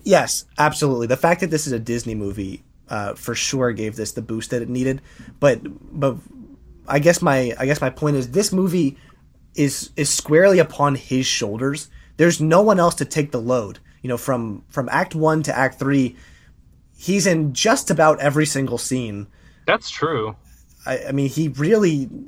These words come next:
Speaker 1: he handles the bulk of this movie, the jokes, the drama, the emotional portions. Like, they really just gave him full run to take command of this movie from start to finish.
Speaker 2: And the critics noticed that. Even though this movie only has a twenty-nine percent on Rotten Tomatoes,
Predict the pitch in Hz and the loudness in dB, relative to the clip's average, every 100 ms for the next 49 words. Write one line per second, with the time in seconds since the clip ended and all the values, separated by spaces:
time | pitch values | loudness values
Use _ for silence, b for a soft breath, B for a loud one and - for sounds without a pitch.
0 | - 143 180 - 160 208 180 - 135 - | -16 -2 -2 0 0 2 2 0 -4 0
1 | 170 175 151 151 170 170 135 123 120 170 | 0 0 -2 -2 0 0 0 -2 2 6
2 | 185 151 - b b - 120 147 160 165 | 6 4 -6 b b -10 -4 4 4 6
3 | 156 151 143 131 120 127 151 151 160 147 | 6 4 4 0 -2 2 0 0 -2 -2
4 | 135 - - - _ _ - 147 143 143 | -2 -6 -16 -20 _ _ -8 -4 -2 -2
5 | 131 123 b b b b - 156 180 139 | -2 -4 b b b b -2 0 2 2
6 | 165 185 143 139 - - - - - - | 2 2 2 -2 -4 -10 -20 -20 -20 -10
7 | 135 139 139 127 113 - _ 147 147 131 | -2 -2 -2 -6 -8 -12 _ 0 0 0
8 | 131 127 104 107 b b - 135 - 143 | 0 0 -4 -10 b b -10 -8 -2 -2
9 | - 135 120 123 113 107 117 117 107 101 | -2 -4 -2 -4 -6 -8 -8 -8 -8 -12
10 | - 98 - - 104 87 - b b b | -6 -6 -6 -14 -14 -16 -18 b b b
11 | b - 165 196 160 147 147 131 190 208 | b -10 -4 -2 -4 0 0 0 -2 -2
12 | - 156 214 - 101 101 156 165 190 185 | -2 -2 -2 -6 -10 -8 -6 -4 -2 -4
13 | 175 180 175 175 165 165 160 143 - 151 | -4 -6 -4 -4 -2 -2 -4 -4 -6 -6
14 | 156 151 151 139 131 - 139 127 131 123 | -4 -2 -2 -4 -6 -4 -2 0 0 -2
15 | 123 123 143 110 101 | -6 -4 -2 -2 -6